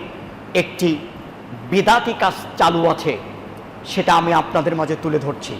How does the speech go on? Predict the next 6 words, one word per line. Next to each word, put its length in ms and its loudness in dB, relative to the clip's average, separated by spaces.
এইটা 400 6
আমি 220 6
আপনাদের 440 6
নিকট 380 2
কোনো 160 4
দণ্ড 280 2